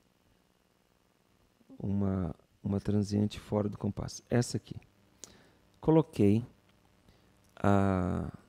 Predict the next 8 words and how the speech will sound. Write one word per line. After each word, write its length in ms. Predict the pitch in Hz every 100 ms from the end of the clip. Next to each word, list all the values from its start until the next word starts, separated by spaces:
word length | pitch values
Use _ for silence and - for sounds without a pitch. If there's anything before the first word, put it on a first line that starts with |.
| _ _ _ _ _ _ _ _ - _ _ _ _ _
o 80 | -
cursor 640 | 104 131 - - 95 95 117 _
em 100 | 117
cima 420 | 123 - 151 165 160
do 220 | - 123
começo 560 | - 113 104 104 -
da 120 | 107 117
nota, 420 | 110 90 - -